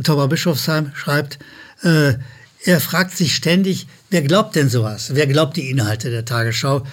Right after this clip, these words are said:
Ja, lieber Joachim Weiß, es sind jedenfalls zu viele, die daran glauben,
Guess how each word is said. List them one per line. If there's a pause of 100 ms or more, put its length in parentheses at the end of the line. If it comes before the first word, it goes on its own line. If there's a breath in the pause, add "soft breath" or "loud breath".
(1600 loud breath)
Ja, (160)
lieber
Joachim
Weiß, (1120 loud breath)
es
sind
jedenfalls
zu
viele,
die
daran
glauben,